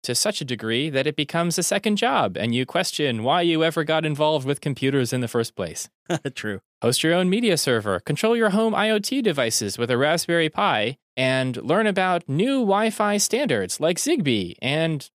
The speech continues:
Speaker 1: any others?
Speaker 2: Z-Wave.
Speaker 1: Z-Wave.
Speaker 2: Matter.
Speaker 1: Matter.
Speaker 2: Sure.
Speaker 1: Helium.
Speaker 2: All
Speaker 1: Ju-
Speaker 2: right.
Speaker 1: just kidding. Just kidding. That's a, no, actually, it is this weird Wi-Fi altcoin.
Speaker 2: <laughs>
Speaker 1: No, I'm not kidding.
Speaker 2: Wow.
Speaker 1: There's a, there's a, like, an
Speaker 2: <laughs>
Speaker 1: article of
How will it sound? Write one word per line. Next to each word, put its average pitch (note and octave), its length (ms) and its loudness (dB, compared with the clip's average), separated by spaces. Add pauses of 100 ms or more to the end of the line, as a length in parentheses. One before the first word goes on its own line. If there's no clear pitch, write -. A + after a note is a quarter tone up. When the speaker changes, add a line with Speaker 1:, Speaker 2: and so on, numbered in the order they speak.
(120)
Speaker 1:
any A2+ 160 -6
others? B2+ 140 -4
Speaker 2:
Z-Wave. C#3 500 -2
Speaker 1:
Z-Wave. A#2+ 580 0
Speaker 2:
Matter. A#2+ 440 -2 (340)
Speaker 1:
Matter. C#3+ 460 -4
Speaker 2:
Sure. G2 260 -10 (300)
Speaker 1:
Helium. C#3+ 600 0 (200)
Speaker 2:
All A#2+ 120 -2
Speaker 1:
Ju- E3+ 40 2
Speaker 2:
right. D3+ 200 2 (100)
Speaker 1:
just C3+ 220 -2
kidding. G2+ 300 -4
Just G#2 200 -6
kidding. G2 240 -4
That's G2 240 -4
a, F#2 100 -4
no, D#3 160 -4
actually, E3 320 -4
it D#3+ 80 -2
is F#3 160 -4
this C#3 220 -4
weird B2+ 360 -4 (200)
Wi-Fi A2+ 840 0
altcoin. F2+ 520 -6 (400)
Speaker 2:
<laughs> - 400 -10 (580)
Speaker 1:
No, C3+ 80 2
I'm C#3+ 80 2
not D3 160 -2
kidding. D3 300 -2 (180)
Speaker 2:
Wow. A2 360 -6
Speaker 1:
There's C3 360 0
a, A#2+ 340 2 (360)
there's B2+ 340 0
a, A#2+ 220 0
like, B2+ 200 0
an B2+ 80 0
Speaker 2:
<laughs> - 0 -
Speaker 1:
article D#3+ 600 2
of A2+ 320 2